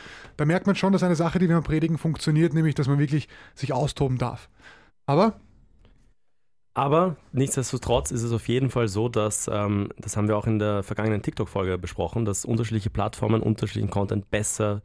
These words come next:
Speaker 2: unterstützen und bevorzugen. So auch, wie du richtig gesagt hast, Alex, also auf Instagram ein bisschen ernstere, ästhetischer Content, der ein bisschen mehr polished ist. Das Wort haben wir auch in der,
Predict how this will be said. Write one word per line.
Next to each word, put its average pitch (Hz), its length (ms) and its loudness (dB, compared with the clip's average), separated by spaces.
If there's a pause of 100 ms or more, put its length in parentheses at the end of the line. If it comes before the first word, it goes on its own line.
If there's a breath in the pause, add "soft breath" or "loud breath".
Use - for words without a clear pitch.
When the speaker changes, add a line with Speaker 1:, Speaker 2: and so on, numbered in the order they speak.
(300 loud breath)
Speaker 2:
unterstützen 110 520 -2
und 104 140 0
bevorzugen. 127 680 -2 (300 soft breath)
So 113 160 -2
auch, 110 140 -4
wie 117 40 0
du 110 60 0
richtig 107 300 -2
gesagt 101 320 -4
hast, 113 100 -6
Alex, 113 300 -2
also 104 220 2
auf - 120 -8
Instagram 107 580 0
ein 104 80 -2
bisschen 98 240 0
ernstere, 104 520 0
ästhetischer 104 760 -4
Content, 104 420 -2 (340 loud breath)
der 107 140 2
ein 107 80 2
bisschen 120 200 0
mehr 98 100 0
polished 117 440 0
ist. 156 180 -2
Das 101 140 -6
Wort 98 140 0
haben 98 100 0
wir 98 80 0
auch 95 140 -4
in 101 100 0
der, 95 240 0